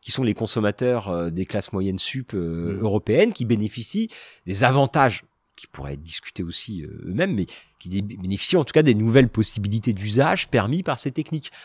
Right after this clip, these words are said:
Speaker 1: tout en invisibilisant les coûts sociaux et environnementaux que ces techniques produisent à l'échelle globale. Donc en gros, ce débat, il, il est refermé, je pense, dans les, dans la, dans la, euh, dans la deuxième moitié du dix-neuvième siècle, dans les pays occidentaux,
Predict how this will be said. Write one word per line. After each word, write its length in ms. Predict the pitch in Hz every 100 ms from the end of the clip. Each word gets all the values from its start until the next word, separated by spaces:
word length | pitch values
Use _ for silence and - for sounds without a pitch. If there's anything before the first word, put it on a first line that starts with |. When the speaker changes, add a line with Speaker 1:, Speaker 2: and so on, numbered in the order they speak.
| -
Speaker 1:
tout 180 | - 165
en 80 | 139
invisibilisant 800 | 135 135 127 123 120 123 151 220
les 140 | 233
coûts 160 | - 131
sociaux 440 | - 123 - 147
et 40 | 120
environnementaux 760 | 104 107 110 110 107 - 185
que 140 | 156
ces 140 | 113 101
techniques 340 | 110 107 120
produisent 400 | - 95 123 208
à 40 | 107
l'échelle 300 | 85 131 127
globale. 320 | 135 117 104 - - - - - -
Donc 220 | 135 175 202
en 80 |
gros, 180 | 180 262
ce 140 | - 139
débat, 300 | 135 190 226
il, 280 | 131 135
il 60 | 123
est 40 |
refermé, 440 | 120 131 160 143 156
je 80 | -
pense, 180 | 131
dans 120 | 104 95
les, 160 | 87 85 - -
dans 160 | -
la, 80 | 85 - - - -
dans 140 | 90
la, 120 | 90
euh, 360 | 85 78 80 78 71 - - _ -
dans 60 | 73
la 100 | 76
deuxième 260 | 101 110
moitié 240 | 107 107 127
du 80 | 104
dix-neuvième 400 | 104 104 98 -
siècle, 300 | 185 - - - _ _ -
dans 120 | 160
les 120 | 170
pays 160 | 156 135
occidentaux, 640 | - 123 110 - 160 -